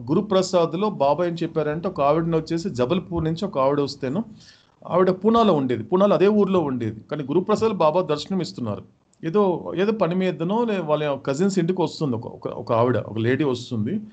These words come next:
కానీ బాబా ఎప్పుడు చెప్తూ ఉంటాడు ఆవిడకి, "నా దగ్గర నన్ను ఒకసారి వచ్చి కలువు, నీతో, నీతో మాట్లాడాలని" చెప్పినప్పుడు ఆవిడ ప్రతిసారి ఏదో స్కిప్ చేసుకుంటూ పోతుండేది, ఏదో ఒకటి ఆ పని ఈ పని అనేసి. ఆ,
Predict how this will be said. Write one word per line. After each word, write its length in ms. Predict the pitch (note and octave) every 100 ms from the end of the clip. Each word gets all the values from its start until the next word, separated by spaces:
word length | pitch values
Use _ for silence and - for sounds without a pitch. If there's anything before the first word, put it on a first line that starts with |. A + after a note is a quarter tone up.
| - - -
కానీ 100 | G#3
బాబా 380 | D#3+ D3 F3 G#3+
ఎప్పుడు 280 | F#3+ - D3+
చెప్తూ 320 | F#3 F3 G3
ఉంటాడు 320 | F#3 E3 C3
ఆవిడకి, 280 | A#2 A2 A2+ G#2+ C#3
"నా 120 | C3
దగ్గర 160 | C3+ D3+
నన్ను 180 | C3 C3
ఒకసారి 220 | D#3 E3
వచ్చి 200 | F3 -
కలువు, 540 | B2+ C3 B2 C3+ A#2 - - _ -
నీతో, 160 | B2 C3+
నీతో 200 | B2+ A#2+
మాట్లాడాలని" 800 | A2+ B2 B2+ C3 B2+ B2+ B2 A#2+
చెప్పినప్పుడు 520 | A2+ A2+ A2+ G#2+ F#3+ G#3+
ఆవిడ 240 | G3 F#3
ప్రతిసారి 600 | F#3 A#3 A3 A3+ G3 F#3
ఏదో 160 | G3+ A3
స్కిప్ 320 | A3 G3+ G#3
చేసుకుంటూ 340 | G3 - F#3
పోతుండేది, 520 | G3 D3 D3 A#2+ G2+ A2 _ _ - _ -
ఏదో 240 | D3+ E3 G3
ఒకటి 420 | G3 F#3+ E3 C#3+
ఆ 200 | B2 C3+
పని 340 | A#2+ D3 C#3+
ఈ 20 |
పని 240 | C#3+ D3 C3
అనేసి. 440 | A#2 A2 - - - - -
ఆ, 160 | G2+